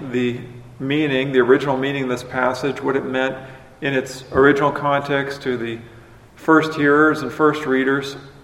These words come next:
But Father, we also want to see how this best applies to our life and how we can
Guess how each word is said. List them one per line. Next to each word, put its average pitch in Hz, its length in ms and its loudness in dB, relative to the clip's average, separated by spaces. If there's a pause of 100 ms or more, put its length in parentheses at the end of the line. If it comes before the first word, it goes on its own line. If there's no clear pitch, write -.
(540)
But 135 200 2
Father, 156 240 8
we 139 100 6
also 147 340 6
want 135 300 0
to 127 80 -6
see 139 320 -2
how 135 580 0
this 135 300 0 (260)
best 135 280 4
applies 131 680 0
to 127 300 -2 (380)
our 170 220 8
life 110 480 2 (960)
and 127 120 -2
how 135 220 2
we 135 80 4
can 131 320 -4